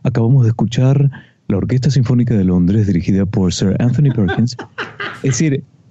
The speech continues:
Speaker 1: los locutores, eh, y a-, a-, pasaban horas y horas de concierto y mi mamá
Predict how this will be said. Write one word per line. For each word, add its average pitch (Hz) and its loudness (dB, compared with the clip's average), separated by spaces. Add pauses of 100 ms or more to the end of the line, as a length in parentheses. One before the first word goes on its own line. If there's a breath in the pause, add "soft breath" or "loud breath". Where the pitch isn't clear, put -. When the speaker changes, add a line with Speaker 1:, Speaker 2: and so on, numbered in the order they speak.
(100)
Speaker 1:
los 143 2
locutores, 156 -2 (100)
eh, 127 -4
y 139 2
a-, 131 0
a-, 120 -4
pasaban 165 0
horas 190 -2
y 180 2
horas 180 0
de 160 0
concierto 135 0
y 160 2
mi 139 2
mamá 196 2